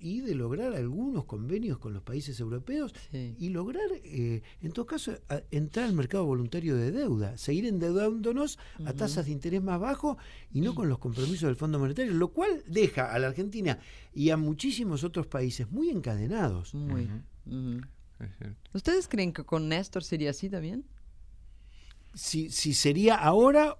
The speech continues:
Speaker 2: Si Néstor estaría con este mismo discurso de Cristina. Porque él era un poco más
Speaker 3: Él era bastante menos ideológico que Cristina,
Speaker 2: Ajá.
Speaker 3: ¿no?
Speaker 2: Ajá.
Speaker 3: Este, era, era un poco ese vínculo, el mismo que podemos ver entre Lula y Dilma,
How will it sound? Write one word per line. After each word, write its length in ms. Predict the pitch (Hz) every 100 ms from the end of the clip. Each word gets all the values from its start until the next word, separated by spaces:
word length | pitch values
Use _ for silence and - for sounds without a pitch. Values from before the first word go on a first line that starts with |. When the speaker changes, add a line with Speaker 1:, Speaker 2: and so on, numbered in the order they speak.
| -
Speaker 2:
Si 180 | - 185
Néstor 300 | 190 196 208
estaría 280 | 185 180 170
con 140 | 180
este 180 | 165 175
mismo 240 | 170 160
discurso 440 | 151 - 156 - 151
de 100 | 147
Cristina. 580 | 147 - 147 139 135 135 - - - - - - - - -
Porque 320 | 165 - 220
él 80 | 294
era 160 | 226
un 80 | 175
poco 300 | - 170 160
más 560 | 147 147 147 - - - 123
Speaker 3:
Él 140 | 160
era 140 | 180 120
bastante 340 | 98 123 117
menos 340 | 107 110 107
ideológico 580 | 95 92 95 - 95 90
que 100 | 87
Cristina, 460 | 80 78 151 135 104
Speaker 2:
Ajá. 80 | 78
Speaker 3:
¿no? 280 | 80 151 - - -
Speaker 2:
Ajá. 320 | 139 131 120
Speaker 3:
Este, 220 | 90 87
era, 160 | 90 90
era 120 | 143
un 60 | 123
poco 200 | 117 104
ese 160 | - 92
vínculo, 500 | 101 107 - 90 87
el 80 |
mismo 280 | 104 117 120
que 80 | -
podemos 260 | 95 101 101
ver 140 | 107
entre 260 | 101 92 92
Lula 280 | 98 104 90
y 60 |
Dilma, 440 | 110 120 85 78